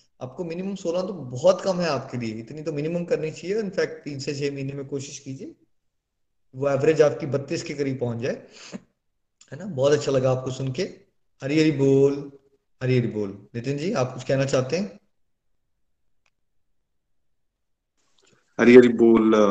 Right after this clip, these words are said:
Speaker 2: अ, निखिल जी, मैंने इनको सुना, संतोष जी को, बहुत अच्छा लगा।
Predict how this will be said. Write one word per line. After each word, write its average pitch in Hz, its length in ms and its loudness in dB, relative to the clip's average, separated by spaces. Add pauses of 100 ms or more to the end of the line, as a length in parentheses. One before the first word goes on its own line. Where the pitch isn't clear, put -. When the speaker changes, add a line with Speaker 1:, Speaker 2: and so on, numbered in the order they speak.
(560)
Speaker 2:
अ, 107 60 -2
निखिल 107 340 0
जी, 147 280 -4 (840)
मैंने 107 340 2 (140)
इनको 110 400 0
सुना, 110 420 2
संतोष 107 540 2
जी 117 60 -4
को, 175 160 4
बहुत 131 400 8
अच्छा 127 280 2
लगा। 113 380 2